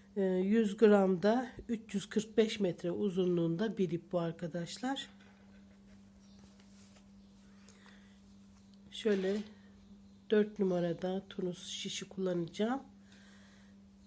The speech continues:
Bunları ben kenara alayım. Şu şekilde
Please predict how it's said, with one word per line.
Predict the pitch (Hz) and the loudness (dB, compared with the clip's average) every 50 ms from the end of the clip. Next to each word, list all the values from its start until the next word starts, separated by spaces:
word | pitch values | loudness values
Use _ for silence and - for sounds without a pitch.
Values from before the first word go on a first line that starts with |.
| - - - - - - - - - - - | -20 -20 -20 -20 -20 -20 -20 -20 -20 -10 -2
Bunları | 220 226 220 214 214 196 | 0 2 4 4 4 4
ben | 208 202 196 196 | 4 2 2 0
kenara | - - 220 208 202 202 185 190 190 | 0 0 2 4 4 4 4 2 2
alayım. | 202 208 214 202 190 170 165 165 165 180 208 208 - - - - - - - - - - - - - - - - - - - - - - - - - - - - | 2 2 2 2 2 2 0 0 0 0 -2 -4 -6 -12 -16 -14 -14 -14 -16 -6 -6 -4 -4 -2 -4 -6 -10 -12 -16 -20 -20 -20 -20 -20 -20 -20 -20 -20 -20 -16
Şu | - | -14
şekilde | - - - 208 208 - - - 190 170 165 160 180 185 196 208 208 | -10 -6 -6 -6 -6 -6 -4 -4 -4 -2 -2 -2 -2 -2 -2 -2 -4